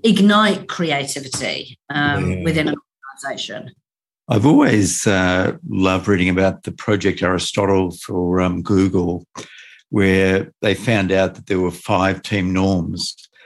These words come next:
Speaker 2: But by far the most important was psychological safety. And that's where
Speaker 1: Yeah.
Speaker 2: people could be their authentic selves. They felt
Speaker 1: Yeah.
Speaker 2: safe to be vulnerable, safe to take, uh, you know, intelligent risks and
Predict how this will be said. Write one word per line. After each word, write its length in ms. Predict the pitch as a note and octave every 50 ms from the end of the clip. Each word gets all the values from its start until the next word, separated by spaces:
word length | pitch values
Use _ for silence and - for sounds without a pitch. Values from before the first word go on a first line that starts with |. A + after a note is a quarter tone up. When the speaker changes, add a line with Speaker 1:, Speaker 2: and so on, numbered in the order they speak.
| - _ _ _
Speaker 2:
But 120 | - - -
by 100 | B2+ A2+
far 180 | - C3 B2
the 60 | A#2
most 240 | A#2 A2+ G#2 - -
important 440 | A#2 G2 - - D#3+ F#3 F3+ - G2
was 160 | G2+ F#2 -
psychological 600 | - A2 G#2 G2 - G#2+ G2+ G2 F#2 - A2 A2+
safety. 720 | G2 - - G#2+ A2 A#2 A2+ - - F#2 E2+ E2 E2 D#2+ - _ _ _
And 80 | - G#2
that's 260 | G#2+ G2+ - - -
where 320 | - G2+ F#2 F2+ F2+ F#2 F2+
Speaker 1:
Yeah. 100 | F2 F2 - _ _ _ _ _ _ -
Speaker 2:
people 200 | C3+ C3+ A2+ A2
could 140 | A2+ B2+ G#2+
be 120 | - A2+ G#2+
their 180 | G2+ G#2 G2+
authentic 480 | G2 G2 - - G#2+ F#2+ - A2 G#2 -
selves. 580 | - - - A2 F#2+ F2+ F2+ G2 G#2 F#2+ - -
They 160 | - G#2 F#2
felt 380 | F2+ - - A2 F#2+ F#2+ - -
Speaker 1:
Yeah. 80 | -
Speaker 2:
safe 200 | - A#2 A#2 -
to 80 | - -
be 100 | C3 A#2
vulnerable, 720 | F2+ G2 G2 G2 G2 G2+ G2+ F#2+ G2+ G2+ G2+ G2 F#2+ F#2+ - _ - - - - - - _
safe 360 | - - - C3 B2+ A#2+ A#2+
to 100 | - A2+
take, 460 | D#2 D#2+ A2 G#2+ G2+ F2+ - - - -
uh, 500 | G2+ F#2 F2+ F2+ F2+ F2+ F2+ F2 F2+ F2 F2 - -
you 80 | G#2+
know, 260 | F#2 F#2+ F#2+ G2+ G#2+ - - _ _ - - - - - -
intelligent 520 | - - - - C#3 D3 C3+ - D3 C#3 A2+
risks 640 | A2 A2+ A#2 A2 A2 - - - - - - - - - -
and 400 | A#2+ A#2 A2 G#2+ G#2+ G#2+ G2+ -